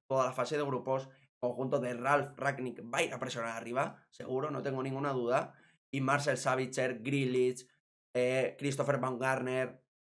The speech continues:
Arnautovic, tiene mucha calidad arriba, tiene mucha calidad arriba para anotar, adelantarse en el partido y saber jugar muy bien con el resultado.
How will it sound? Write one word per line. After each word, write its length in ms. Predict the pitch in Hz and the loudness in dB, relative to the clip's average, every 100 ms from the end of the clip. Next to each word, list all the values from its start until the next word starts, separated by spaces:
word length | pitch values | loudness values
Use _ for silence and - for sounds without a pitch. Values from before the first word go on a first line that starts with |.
| _ - | _ 0
Arnautovic, 800 | 139 131 131 131 127 131 - - _ _ | 2 4 4 2 2 0 -4 -18 _ _
tiene 180 | 120 147 | -4 -2
mucha 340 | 127 139 147 | 0 2 2
calidad 300 | 127 117 120 | 0 -2 -2
arriba, 320 | 135 131 123 107 | -2 -2 -4 -4
tiene 140 | 131 | -4
mucha 240 | 143 143 | -4 -2
calidad 280 | 135 135 139 | -2 0 2
arriba 400 | 135 123 135 - - - _ | 2 2 0 0 -6 -20 _
para 220 | - 127 147 | 0 4 10
anotar, 720 | - - - - 135 151 151 | 10 10 4 0 2 4 4
adelantarse 520 | 131 113 110 127 131 | 2 -2 -4 -4 -4
en 60 | 135 | -4
el 80 | 135 | -2
partido 600 | 151 135 123 135 143 - | -2 -2 -4 -2 -4 -6
y 80 | 139 | 0
saber 260 | 131 135 | 2 2
jugar 300 | 139 147 143 | 0 2 2
muy 220 | 156 147 | 2 0
bien 160 | 135 135 | 0 0
con 120 | 143 | 0
el 100 | 127 | -2
resultado. 680 | 123 120 107 117 107 110 | -4 -6 -6 -4 -4 -8